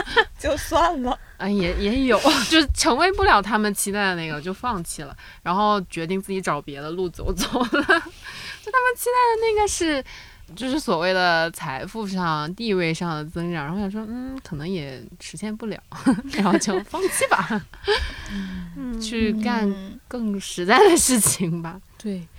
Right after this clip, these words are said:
Speaker 4: 我想回应一下嘉瑞说的这个，
Speaker 2: 嗯。
Speaker 4: 我，我的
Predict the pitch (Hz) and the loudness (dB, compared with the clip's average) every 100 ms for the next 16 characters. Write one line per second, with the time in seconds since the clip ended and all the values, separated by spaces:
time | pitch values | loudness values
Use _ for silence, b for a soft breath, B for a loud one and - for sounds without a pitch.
0 | - 208 190 156 170 - - 185 - - | -12 -8 -6 -6 -6 -6 -4 -6 -8 -14
1 | - - - - - 180 175 208 214 190 | -20 -20 -20 -18 -6 -6 -2 0 2 0
2 | 180 180 196 196 190 190 196 196 - 180 | -4 -4 -4 -2 0 0 0 -4 -6 -4
3 | 170 170 226 220 214 214 - 190 180 180 | -4 -6 -4 -2 -2 -4 -6 -8 -6 -4